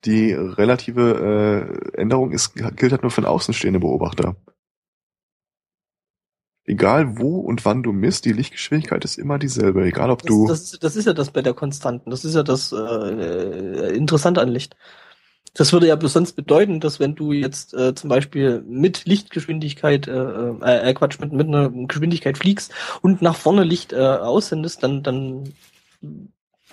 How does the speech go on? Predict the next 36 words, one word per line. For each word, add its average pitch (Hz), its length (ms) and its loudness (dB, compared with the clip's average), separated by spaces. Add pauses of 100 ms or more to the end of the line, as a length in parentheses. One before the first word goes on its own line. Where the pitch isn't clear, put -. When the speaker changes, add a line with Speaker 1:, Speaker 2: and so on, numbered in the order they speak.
(300)
Speaker 2:
würde 151 300 2
das 151 140 0
bedeuten, 151 340 2
dass, 151 260 -6
äh, 143 200 0
für 143 120 -6
dich 147 160 -4
das - 160 -14
Licht - 240 -4
langsamer 147 380 4
aussieht, 117 280 -4
was 120 120 -4
es 127 140 -8
nicht 135 160 -6
tut. 151 200 0 (1400)
Speaker 1:
Das, - 300 -2
Speaker 2:
Das - 140 -4
Speaker 1:
der - 40 -20 (160)
Speaker 2:
bedeutet 104 60 4
Speaker 1:
ganze 156 320 2
Textblock, - 560 0
aus - 100 -6
dem 101 140 -2
ich 101 60 -8
gerade 101 160 0
zitiert - 380 -2
hab, 120 280 -2
endet 110 340 -2
mit 107 160 -4
dem, 98 220 -2
äh, 92 220 0 (880)
äh, 90 120 -2
Link 98 360 -2
Twisted - 420 0
Physics - 560 0
Seven 147 580 -2